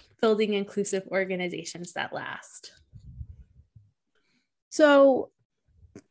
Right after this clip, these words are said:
Speaker 2: prior to the interview, I've listened to some of your talks. I read the book, which is wonderful. I encourage all listeners to get a copy, especially those who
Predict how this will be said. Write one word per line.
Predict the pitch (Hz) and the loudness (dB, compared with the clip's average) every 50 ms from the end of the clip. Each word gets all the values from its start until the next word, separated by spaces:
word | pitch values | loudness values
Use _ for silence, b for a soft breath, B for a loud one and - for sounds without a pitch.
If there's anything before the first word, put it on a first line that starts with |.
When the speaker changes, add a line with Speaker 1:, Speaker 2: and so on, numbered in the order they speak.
| _ - | _ -4
Speaker 2:
prior | - 285 277 294 294 294 | 0 4 4 6 4 4
to | - 349 | 2 0
the | 349 349 | 2 4
interview, | 320 247 220 214 208 208 208 214 214 214 214 214 220 233 - _ _ _ _ _ _ - | 4 4 4 2 2 4 4 6 6 6 4 2 0 -4 -8 _ _ _ _ _ _ -6
I've | - 202 196 196 190 190 185 - - | -4 -2 -2 0 0 -2 0 2 2
listened | 226 226 - - 247 240 | 2 2 4 2 -2 -2
to | - | -2
some | - - 233 226 226 | -4 -2 0 0 0
of | 208 - | 2 4
your | 214 214 | 4 2
talks. | 214 - 269 277 277 277 269 269 269 - - - | 4 2 2 4 6 6 4 2 0 -6 -6 -4
I | - 208 | -2 -2
read | 202 196 202 196 190 185 - | 0 2 4 4 2 2 0
the | 226 | -2
book, | 190 - 180 185 190 196 208 - 220 | 0 0 0 2 2 0 0 -2 -6
which | 220 208 - 214 | -8 -6 -4 -6
is | 208 - - | -6 -2 0
wonderful. | 202 185 175 180 185 185 180 - - - - 214 233 - b b b b b b b b b b | 2 2 4 2 2 0 0 0 2 2 4 4 2 0 b b b b b b b b b b
I | 208 | 2
encourage | 202 208 202 202 220 202 196 190 - - | 2 2 2 2 2 2 2 2 0 0
all | - 196 190 196 | 0 2 2 4
listeners | 196 190 196 - - 196 180 185 196 220 - - - | 4 2 2 0 -2 -2 0 0 -2 -2 -4 -8 -6
to | - 233 208 202 190 | 0 4 4 4 4
get | 196 - 175 180 | 4 2 0 0
a | 190 | 0
copy, | - - - - 185 - - 202 - | -2 0 0 0 0 2 2 2 2
especially | 214 - - - 254 247 247 - - 311 302 285 | 0 0 0 0 0 0 0 0 2 4 4 4
those | 240 - 220 208 214 220 220 208 - | 4 4 4 4 4 2 0 -4 -4
who | - 233 202 196 - | 0 2 2 2 2